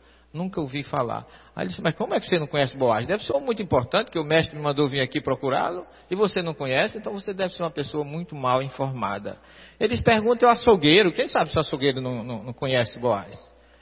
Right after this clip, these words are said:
Ele disse: "É mesmo." Aí foi lá no açougue e disse: "Olha, o senhor conhece Boaz?" O açougueiro disse: "Nunca ouvi falar nesse homem." "Mas como você daqui da cidade, esse homem é um homem importantíssimo,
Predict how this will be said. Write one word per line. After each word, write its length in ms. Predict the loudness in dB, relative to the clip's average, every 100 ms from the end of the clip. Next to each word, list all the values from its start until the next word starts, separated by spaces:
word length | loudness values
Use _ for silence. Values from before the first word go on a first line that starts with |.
| _ _ _ _ _ _ -8
Ele 120 | -4
disse: 180 | -2 -2
"É 60 |
mesmo." 280 | 0 -2 -2
Aí 60 | -4
foi 180 | 0 2
lá 160 | 2
no 80 | 2
açougue 500 | 0 0 -2 0 -2
e 60 | -4
disse: 260 | -4 -2
"Olha, 180 | -2 -2
o 40 |
senhor 160 | -4 -4
conhece 320 | 0 0 0
Boaz?" 460 | 2 4 4 2 0
O 80 | -4
açougueiro 460 | -4 -6 -4 -4
disse: 220 | -4 -6
"Nunca 460 | -8 -10 -8 -8 -6
ouvi 220 | -6 -8
falar 420 | -8 -4 -4 -4
nesse 320 | -6 -10 -10 -10
homem." 240 | -10 -16 _ _ _ _ _ _ _ _ _ -6
"Mas 160 | -6
como 240 | 0 0 6
você 380 | 4 4 2 4
daqui 320 | 4 2 -2
da 80 | -2
cidade, 500 | -2 4 4 4 2
esse 160 | -4
homem 120 | -4
é 40 | -4
um 40 |
homem 120 | -6
importantíssimo, 1000 | 0 0 0 -4 -2 0 0 -2 -10 -12